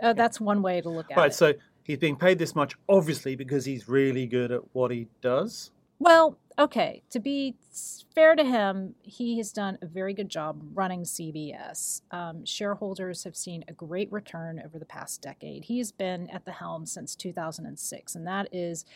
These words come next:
Speaker 1: after C B S split from its sister Viacom. Um, and just to step back further, both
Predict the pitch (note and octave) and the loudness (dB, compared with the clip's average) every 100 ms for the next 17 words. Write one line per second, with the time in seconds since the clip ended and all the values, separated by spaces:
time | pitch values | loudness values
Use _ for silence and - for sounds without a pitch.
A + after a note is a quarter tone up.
0 | - - _ A#3 B3+ - B3 A3 - C4 | -20 -20 _ 6 6 6 -2 0 -2 -4
1 | A#3 G#3+ G3+ - - C#4+ C4+ - - G3+ | 0 0 -2 -8 2 4 4 2 -2 0
2 | G3 F#3+ - - G#3 - G3 F#3+ D#3 F3 | -2 -6 -8 -8 -6 -4 -4 -4 -6 -4
3 | E3 D#3+ D3 D3+ D3+ - _ _ _ - | -4 -6 -10 -10 -10 -12 _ _ _ -4
4 | F#3+ F3+ E3+ F#3 F#3 F#3 - - F#3+ - | -2 -2 -4 -8 -10 -8 -10 -6 -6 -4
5 | E3+ - D#4 D4 C4+ B3 B3 _ _ _ | -8 0 6 8 8 4 2 _ _ _
6 | _ - F#3+ D4 D#4+ - | _ 2 10 10 10 -4